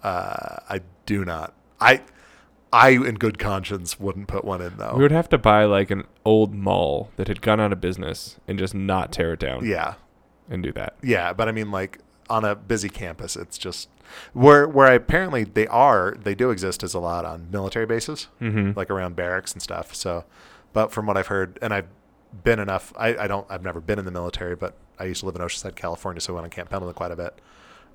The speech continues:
Speaker 1: Uh, and there's a couple courses there, and one apparently goes around the barracks. That was before I was playing a lot. Um, but the ground is so rough. It's just, like, asphalt and, uh, gator-backed asphalt. So it would just
Speaker 2: Mm.
Speaker 1: destroy
Speaker 2: Mm.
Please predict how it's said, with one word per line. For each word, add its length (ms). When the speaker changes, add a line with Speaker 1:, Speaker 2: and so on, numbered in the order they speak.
Speaker 1:
Uh, 280
and 140
there's 200
a 40
couple 240
courses 360
there, 340
and 220
one 140
apparently 360
goes 200
around 160
the 60
barracks. 320
That 60
was 160
before 240
I 40
was 100
playing 260
a 60
lot. 240
Um, 440
but 260
the 80
ground 380
is 80
so 260
rough. 400
It's 180
just, 320
like, 280
asphalt 540
and, 420
uh, 420
gator-backed 500
asphalt. 460
So 240
it 80
would 80
just 160
Speaker 2:
Mm. 40
Speaker 1:
destroy 460
Speaker 2:
Mm. 280